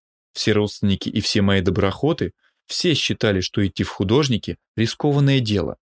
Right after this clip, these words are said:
какое-то несолидное, неверное это занятие,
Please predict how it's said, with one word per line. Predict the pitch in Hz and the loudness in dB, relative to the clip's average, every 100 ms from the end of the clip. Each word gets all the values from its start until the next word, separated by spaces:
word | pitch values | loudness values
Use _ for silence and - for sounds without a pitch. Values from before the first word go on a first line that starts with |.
| _ | _
какое-то | - 95 101 95 98 | -4 0 2 2 2
несолидное, | 95 90 92 90 120 113 90 85 _ _ 123 | 0 2 2 4 4 2 0 -4 _ _ 2
неверное | 180 180 131 104 92 92 | 2 4 2 2 0 0
это | 101 98 95 | -2 -2 0
занятие, | 101 107 98 - - | 0 2 2 0 -6